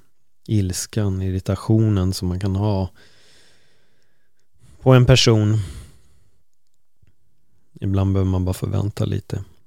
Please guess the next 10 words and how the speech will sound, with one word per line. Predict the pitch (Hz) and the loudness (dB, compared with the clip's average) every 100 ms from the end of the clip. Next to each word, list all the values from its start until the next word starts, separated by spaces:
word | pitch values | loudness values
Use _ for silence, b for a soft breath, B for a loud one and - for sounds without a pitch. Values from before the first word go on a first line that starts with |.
| - | -20
Låta | 120 104 98 98 | -6 -2 0 0
pulsen | - 107 98 110 98 | 0 0 0 0 0
gå | 98 | 0
ner | 98 98 95 90 | 0 0 0 -2
och | 90 90 92 - - - - - - - - | -4 -6 -8 -16 -20 -20 -20 -20 -20 -20 -10
känslorna | - 101 95 - 104 95 87 | -4 -2 -2 -2 -2 -2 -2
få | - 101 | -8 -12
svalna | - - - 101 104 101 101 | -14 -10 -4 0 2 2 0
av | 95 107 104 92 | 0 0 0 -4
lite. | 98 101 - 104 | -8 -12 -12 -10